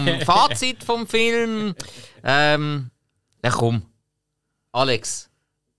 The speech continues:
Speaker 1: fangen wir mit dem Schlimmsten an. Komm, dein Fazit und Bewertung vom Film.
Speaker 2: Ja, ich habe eigentlich alles schon genannt. Ähm, also es ist wirklich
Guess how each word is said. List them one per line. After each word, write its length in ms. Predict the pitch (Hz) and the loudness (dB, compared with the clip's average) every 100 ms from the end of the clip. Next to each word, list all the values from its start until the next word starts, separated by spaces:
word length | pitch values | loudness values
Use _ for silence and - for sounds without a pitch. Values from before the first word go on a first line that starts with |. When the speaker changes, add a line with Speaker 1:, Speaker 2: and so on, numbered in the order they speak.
| _ _ | _ _
Speaker 1:
fangen 200 | - 127 131 | -4 -4 -4
wir 40 | 117 | -8
mit 80 | |
dem 20 | 110 | -8
Schlimmsten 380 | 113 113 95 | -8 -8 -8
an. 200 | 98 87 - | -8 -8 -10
Komm, 200 | 123 120 _ | -12 -12 _
dein 80 | 160 | -8
Fazit 440 | - 180 190 175 156 | 0 0 0 -2 -8
und 120 | 131 | -6
Bewertung 440 | 117 107 113 131 | -2 0 -2 -8
vom 140 | 120 110 | -14 -12
Film. 240 | 98 80 - - | -12 -12 -14 0
Speaker 2:
Ja, 120 | 240 | 2
ich 80 | 240 | 4
habe 140 | 185 | 2
eigentlich 140 | 175 | 2
alles 260 | 151 170 185 | 0 0 2
schon 140 | 175 | -2
genannt. 520 | 147 147 214 - - - _ | 0 -2 -2 -6 -12 -14 _
Ähm, 400 | 143 147 143 143 | -6 -4 -2 -4
also 200 | 143 143 | -6 -6
es 60 | 143 | -4
ist 20 | |
wirklich 240 | 160 175 | -6 -6